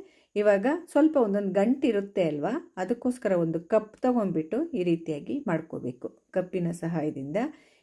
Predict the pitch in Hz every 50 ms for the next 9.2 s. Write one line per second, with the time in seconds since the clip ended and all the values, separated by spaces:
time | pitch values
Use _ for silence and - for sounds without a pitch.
0 | _ - 202 220 226 226 - 220 202 190 180 180 175 190 - 175 160 - 202 240
1 | 277 269 226 208 220 233 247 247 262 254 262 262 262 262 - - 180 170 170 170
2 | - - 262 349 392 - - _ _ _ _ _ _ _ - 214 214 208 208 214
3 | 196 202 214 196 196 202 196 240 302 311 - 240 190 190 196 185 170 156 160 151
4 | 160 151 151 - - _ 165 143 - - _ _ _ _ _ _ _ _ _ _
5 | _ _ _ _ _ _ _ _ _ _ _ _ _ _ _ _ _ _ _ 208
6 | 220 233 220 220 190 180 180 190 262 294 - - 180 180 185 - 220 220 214 185
7 | 202 - - 175 170 190 269 320 294 220 220 240 247 247 240 226 185 170 156 151
8 | 170 226 247 247 214 175 170 175 190 196 185 175 - - - 170 156 156 156 147
9 | 151 156 165 196